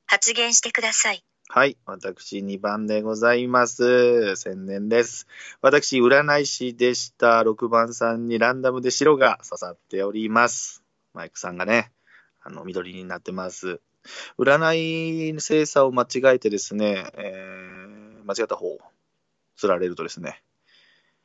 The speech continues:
Speaker 2: あの、六人村はもう終わりだと思ってますので、しっかり考察してもらってみんなに、なんとか新芽取っていきたいなと思ってます。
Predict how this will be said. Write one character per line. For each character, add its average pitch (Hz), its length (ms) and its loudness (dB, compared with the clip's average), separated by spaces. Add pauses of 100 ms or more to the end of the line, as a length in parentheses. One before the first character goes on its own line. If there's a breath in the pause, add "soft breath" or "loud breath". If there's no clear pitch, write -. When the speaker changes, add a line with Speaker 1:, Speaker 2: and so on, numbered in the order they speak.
(240)
Speaker 2:
あ 90 120 -10
の、 90 220 -12
六 107 180 -2
人 117 120 -2
村 110 140 4
は 107 40 4
も 98 140 -6
う - 20 -8
終 92 60 -4
わ 107 80 6
り 107 80 2
だ 95 40 -4
と - 80 -12
思 95 120 -12
っ - 20 -16
て 101 80 -8
ま 98 80 -2
す 104 100 -10
の 98 120 -4
で、 90 260 -6 (480)
し - 80 -12
っ - 40 -10
か 120 100 4
り 110 80 2
考 101 180 -4
察 98 480 -4 (400)
し - 80 -8
て 123 80 4
も 113 100 2
ら 104 100 4
っ - 40 -14
て 90 140 -14
み 87 100 -16
ん 87 60 -16
な 90 100 -12
に、 80 160 -16 (840)
な 98 100 -2
ん 95 40 -6
と 101 60 -4
か 92 60 -6
新 95 240 -8
芽 92 60 -8
取 90 120 -8
っ - 40 -14
て 92 100 -8
い 87 40 -6
き - 60 -20
た 90 120 -4
い 87 40 -8
な 87 120 -10
と 90 80 -10
思 87 160 -10
っ - 20 -20
て - 180 -18
ま 107 200 2
す。 - 240 -14